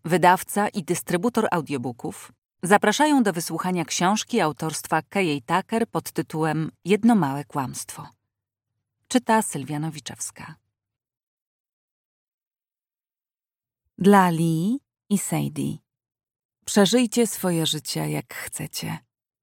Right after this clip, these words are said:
Dla Paula. Za opiekę nad dziećmi. Dla Stacy. Prawdziwej agentki pisarza. Prolog. Odchodzę.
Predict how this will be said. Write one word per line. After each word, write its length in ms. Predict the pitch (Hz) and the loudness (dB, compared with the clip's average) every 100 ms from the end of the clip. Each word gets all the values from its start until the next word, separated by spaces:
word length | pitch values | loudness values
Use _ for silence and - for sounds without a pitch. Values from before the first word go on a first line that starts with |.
| _ _ _ _ | _ _ _ _
Dla 180 | 165 175 | 2 2
Paula. 380 | - 151 143 143 - _ _ _ _ _ _ _ - | 2 -2 -4 -6 -10 _ _ _ _ _ _ _ -4
Za 220 | 160 175 | 2 2
opiekę 460 | 170 - 180 - | 2 -2 -4 -2
nad 160 | 156 147 - | -2 -2 -4
dziećmi. 560 | - 139 - - 160 160 _ _ _ _ _ _ _ | -8 -8 -8 -8 -8 -10 _ _ _ _ _ _ _
Dla 200 | 165 170 | 2 2
Stacy. 520 | 156 - 160 127 - - - _ _ _ _ _ _ _ _ - | 0 -6 -8 -8 -10 -12 -14 _ _ _ _ _ _ _ _ 0
Prawdziwej 600 | 165 151 190 269 311 285 | 2 2 -2 -2 -4 -2
agentki 560 | 175 143 147 131 - 202 | -2 0 0 -2 -8 -12
pisarza. 800 | - 269 - - - - - - _ _ _ _ _ _ _ _ _ _ _ _ _ | -10 -10 -8 -6 -6 -8 -12 -18 _ _ _ _ _ _ _ _ _ _ _ _ _
Prolog. 580 | - 143 143 - - - _ _ _ _ _ _ _ _ _ _ _ _ _ _ _ _ _ _ _ _ _ _ _ _ | -6 -4 -4 -8 -14 -20 _ _ _ _ _ _ _ _ _ _ _ _ _ _ _ _ _ _ _ _ _ _ _ _
Odchodzę. 560 | - - - 160 156 | -6 -6 -6 -6 -6